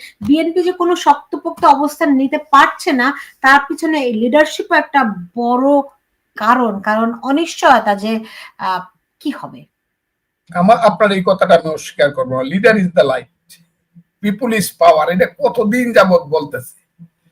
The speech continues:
Speaker 2: এটা সে চিরদিন ফজলুর রহমান মরলে পরে থেকে যাবে যে এই লোকটা বলছিল, "Leader is light।" লাখ লাখ মানুষ থাকেও লাভ নাই, অন্ধকার রাত্রে যদি টর্চ লাইট না থাকে বা স্টিমারের যদি লাইট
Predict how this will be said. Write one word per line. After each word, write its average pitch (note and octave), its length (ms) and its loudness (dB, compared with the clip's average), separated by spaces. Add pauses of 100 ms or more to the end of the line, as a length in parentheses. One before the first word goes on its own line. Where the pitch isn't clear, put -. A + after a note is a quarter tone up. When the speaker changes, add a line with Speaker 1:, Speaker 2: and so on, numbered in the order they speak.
(480)
Speaker 2:
এটা A3 280 0
সে A3 220 -4
চিরদিন A#3 460 4
ফজলুর G3+ 320 -2
রহমান F3 280 2
মরলে F#3+ 280 2
পরে D3+ 240 -2
থেকে E3 280 0
যাবে C#3 280 -4
যে C#3+ 80 -10
এই D#3 120 -12
লোকটা E3 320 -2
বলছিল, D3+ 420 -8
"Leader D3+ 320 0
is C#3+ 180 -8
light।" D#3 560 -14 (1120)
লাখ B3 320 2
লাখ B3+ 220 4
মানুষ G#3 280 -2
থাকেও F3 300 4
লাভ F3+ 260 2
নাই, D3 260 -4 (300)
অন্ধকার G3+ 420 0
রাত্রে F#3+ 300 0
যদি E3 240 -14 (260)
টর্চ G#3+ 420 0 (100)
লাইট F#3+ 200 2 (840)
না D3+ 140 -4
থাকে - 580 -20 (920)
বা B2 140 6
স্টিমারের G3+ 600 0
যদি F3 220 -10
লাইট F3+ 240 0